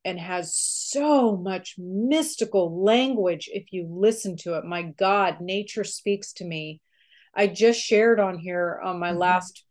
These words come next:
Speaker 1: podcast, um, how my kitty cat Harley passed away, and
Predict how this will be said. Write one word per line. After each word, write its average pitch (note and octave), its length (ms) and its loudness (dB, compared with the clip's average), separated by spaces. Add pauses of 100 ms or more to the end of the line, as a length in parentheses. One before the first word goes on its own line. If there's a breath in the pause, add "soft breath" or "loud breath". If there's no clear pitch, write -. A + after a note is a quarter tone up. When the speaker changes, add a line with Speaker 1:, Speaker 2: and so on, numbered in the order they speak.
Speaker 1:
podcast, F#3 800 -2 (200)
um, F3 540 -2 (500)
how F#3+ 160 0
my F3+ 200 -2
kitty G#3+ 340 2
cat F3+ 300 2
Harley G3 580 2
passed F3 340 -6
away, E3 520 0
and E3+ 280 -10